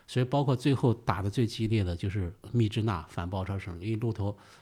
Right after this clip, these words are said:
也是先派了地面的一个先遣队先遣队一个团到了密支那抢夺机场，就是你死活要把机场给我抢下来。就是还在机场打仗的时候，飞机就来了，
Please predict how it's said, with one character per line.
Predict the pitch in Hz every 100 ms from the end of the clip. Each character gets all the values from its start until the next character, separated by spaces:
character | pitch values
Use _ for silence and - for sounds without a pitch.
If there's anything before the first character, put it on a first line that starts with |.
| -
也 | 101
是 | - 113 -
先 | - 123
派 | - 127
了 | 92
地 | - 120
面 | 117 110
的 | 92 85
一 |
个 | 95
先 | - 113 107
遣 | 90
队 | 92 92 - _ _ _
先 | - 147
遣 | 120 95
队 | 127 101 -
一 | 101
个 | 110
团 | 101 - 85 101 - _
到 | 120
了 | 95
密 | 98
支 | 101 104
那 | 101 98
抢 | - - 87
夺 | 98 107
机 | 113
场， | 107 - - _ _ _ _ _ -
就 | 117
是 |
你 | 113
死 | 101 - 104
活 | 120
要 | 135
把 | 98
机 | 90 -
场 | - 92
给 |
我 | 95
抢 | 92 - -
下 | 95
来。 | 82 80 - - - -
就 | 156
是 | 147
还 | - 139
在 | 151
机 | - 170
场 | - 117
打 | 120 - -
仗 | 165 127
的 | 95
时 | - 95
候， | - 87 - _ _ _ _
飞 | - 127 120
机 | 117
就 | 113
来 | 95 82
了， | 90 85